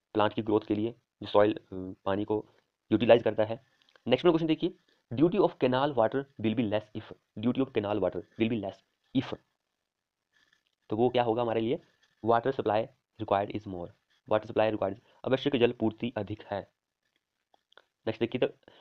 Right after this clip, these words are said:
following factor affect the duty of water, following factor defect the duty of water is, वो कौन सा होता है? तो ये सारे ही होते हैं भाई,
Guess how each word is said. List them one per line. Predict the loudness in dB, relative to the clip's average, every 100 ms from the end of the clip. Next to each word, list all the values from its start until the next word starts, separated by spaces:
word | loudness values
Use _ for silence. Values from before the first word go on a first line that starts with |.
| 4 6
following | 6 4
factor | 0 0
affect | 2 0 0 -16 _ _ _ _ _ -10 -2
the | 2
duty | 2 2 2
of | 4
water, | 0 0 _ -20 -20 _ _ _ _ 0 6
following | 8 8 4 2
factor | 4 2 2 -4
defect | 2 2 4
the | 4 4 2 _ _ -4 0
duty | 0 -2
of | 0 0 0
water | -2 0 -4 _ -2
is, | -2 -4 _ -10
वो | 0 2
कौन | 2 0
सा | -4
होता | -6 -4 -2
है? | 0 -4 -8 _ _ _ _ _ _ _ _ -6
तो |
ये | -4
सारे | 0 0 0
ही |
होते | -4 -6
हैं | -8 -6
भाई, | -8